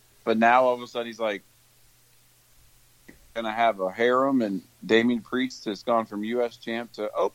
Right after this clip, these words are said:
well, now you're gonna be my lackey in my group," and they're doing the same thing with Rhea Ripley. Now,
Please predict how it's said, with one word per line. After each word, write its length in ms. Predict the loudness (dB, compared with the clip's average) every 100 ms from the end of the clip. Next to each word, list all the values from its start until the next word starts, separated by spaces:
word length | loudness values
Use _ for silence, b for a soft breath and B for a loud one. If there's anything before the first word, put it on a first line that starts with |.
| _ -2
well, 180 | -2 -4
now 160 | -8 -6
you're 120 | -6
gonna 120 | -10
be 180 | -12 -12
my 200 | -8 -6
lackey 380 | -4 -6 -8 -12
in 80 | -8
my 140 | -10
group," 260 | -10 -12 -12 -18 _ -8
and 360 | -6 -6 -6 -10 _ _ _ _ _ _ _ _ _ _ _ _ _ _ _ _ -20 _ _ -20 -20 -20 _ _ _ _ _ _ _ _ _ -6
they're 100 | 2
doing 180 | 2
the 60 | 2
same 300 | 2 2 2
thing 200 | 2 0
with 100 | 0
Rhea 180 | 2 2
Ripley. 440 | 2 -2 -6 -12 -4
Now, 420 | -2 0 -4